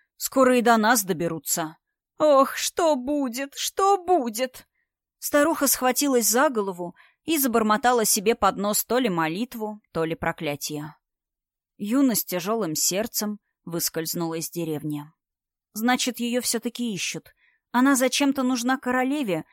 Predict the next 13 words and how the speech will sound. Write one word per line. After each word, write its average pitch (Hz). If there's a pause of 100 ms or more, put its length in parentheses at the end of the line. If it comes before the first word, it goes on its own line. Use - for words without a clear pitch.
(140)
иначе 208
бы 208
та 214
забыла 226
о 160
ней. 156 (640)
Пока 277
Юне 269
везло, 226 (240)
ей 262
удавалось 240
избегать 185
преследователей, 156